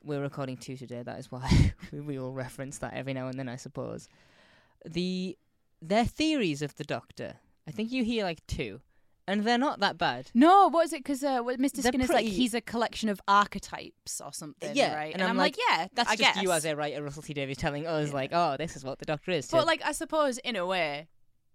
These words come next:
Speaker 2: y-, yes, like, that's not wrong. Um, what else have we got? Do you have it up?
Speaker 1: Um, then what was the other one that they say? Oh God, I don't know.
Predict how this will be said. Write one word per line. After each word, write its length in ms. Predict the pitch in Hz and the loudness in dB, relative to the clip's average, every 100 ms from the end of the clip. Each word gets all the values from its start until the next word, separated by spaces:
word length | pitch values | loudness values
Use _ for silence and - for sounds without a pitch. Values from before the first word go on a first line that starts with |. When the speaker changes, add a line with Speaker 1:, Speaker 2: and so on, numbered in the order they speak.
| _ | _
Speaker 2:
y-, 80 | 196 220 | -14 -10
yes, 640 | 220 220 165 139 - - - - | 0 2 2 0 -4 -6 -10 -8
like, 220 | 165 196 202 | 0 2 2
that's 180 | 180 | 0
not 160 | 202 147 | -2 0
wrong. 360 | 165 156 160 - 185 | -2 -2 -6 -8 -2
Um, 320 | 185 175 175 | 0 0 0
what 160 | 196 | 0
else 220 | 196 208 208 | 0 -2 -6
have 100 | 175 | -10
we 120 | 156 | -10
got? 220 | 120 - | -10 -12
Do 100 | 160 | -12
you 100 | 165 | -10
have 140 | 170 | -10
it 80 | 165 | -8
up? 220 | 180 208 - _ - | -10 -10 -14 _ -2
Speaker 1:
Um, 340 | 190 190 190 - | 0 2 -2 -6
then 320 | 165 190 190 | -4 -4 -2
what 100 | 170 | -4
was 140 | 185 | -6
the 120 | 180 - | -8 -6
other 180 | 170 170 | -6 -4
one 240 | 151 139 | -4 -6
that 180 | 139 - | -10 -12
they 140 | 131 | -12
say? 320 | - - 127 - | -12 -12 -12 -10
Oh 160 | 139 135 | -12 -12
God, 240 | - 131 | -12 -12
I 40 | 131 | -12
don't 120 | |
know. 80 | 135 | -14